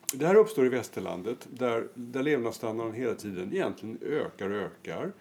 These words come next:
Där, eh, överlag så är inkomstskillnaderna, visst, inte alltid blir bättre, men i alla fall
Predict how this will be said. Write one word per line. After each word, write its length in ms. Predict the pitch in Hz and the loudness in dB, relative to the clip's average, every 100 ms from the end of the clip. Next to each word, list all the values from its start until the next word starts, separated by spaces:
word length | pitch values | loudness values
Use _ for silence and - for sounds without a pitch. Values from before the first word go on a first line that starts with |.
| - - - | -20 -20 -10
Där, 420 | 131 123 123 123 127 | -4 0 0 0 0
eh, 640 | 127 131 117 117 123 175 | -4 -8 -12 -12 -4 0
överlag 580 | 190 180 101 98 170 170 | 2 2 2 0 0 -2
så 140 | - | -2
är 80 | 165 | 0
inkomstskillnaderna, 920 | 175 135 123 - 131 123 131 131 131 - - 147 | 2 0 -6 -4 -2 0 -2 -2 -4 -8 -12 -8
visst, 420 | 131 175 - - | 2 2 2 -2
inte 280 | 139 120 120 | -2 -2 -4
alltid 240 | 113 107 | -4 -6
blir 140 | 110 | -4
bättre, 360 | 107 156 - 117 | 0 0 -2 -6
men 160 | 113 156 | -4 -2
i 40 | |
alla 120 | 160 | -4
fall 240 | 156 147 | -4 -4